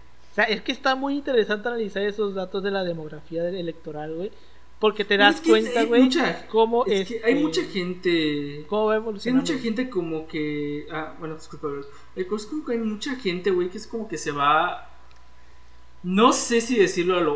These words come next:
Speaker 2: obvio, o como que a los datos que no están bien matizados. No, es que esto es así por, pero es como, como lo de la línea del metro doce, güey. O sea, sí hay culpables, sí hay, bueno, ciertos aspectos de gobierno, pero el trasfondo es más profundo que eso.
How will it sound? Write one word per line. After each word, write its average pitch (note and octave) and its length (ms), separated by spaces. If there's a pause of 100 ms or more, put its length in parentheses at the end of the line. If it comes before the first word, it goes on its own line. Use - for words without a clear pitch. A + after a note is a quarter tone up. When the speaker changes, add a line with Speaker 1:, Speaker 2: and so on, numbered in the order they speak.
Speaker 2:
obvio, D#3 680 (360)
o E3 120
como E3+ 300
que F3+ 80
a E3+ 60
los E3+ 240
datos F#3 680
que D#3+ 120
no E3 160
están F3 280
bien D#3+ 200
matizados. C3+ 760 (480)
No, A3+ 220
es G3 160
que - 200
esto A3+ 260
es B3+ 100
así G3+ 260
por, G#3+ 320 (240)
pero F#3 160
es A3 80
como, F4+ 220
como F#3+ 160
lo E3 100
de D#3 140
la D#3 120
línea E3 320
del D3+ 160
metro D3 360
doce, F3+ 260
güey. D3 240
O D3+ 80
sea, D3+ 260 (100)
sí - 180
hay F#3+ 140
culpables, E3+ 600
sí D3+ 460
hay, D3 460
bueno, D3 280
ciertos D3 420
aspectos D3 460
de D3 80
gobierno, D3+ 320
pero D3 200 (180)
el D#3 120
trasfondo D3 460
es F#3+ 80
más C#3+ 220
profundo C3+ 560
que E3+ 180
eso. F#3 220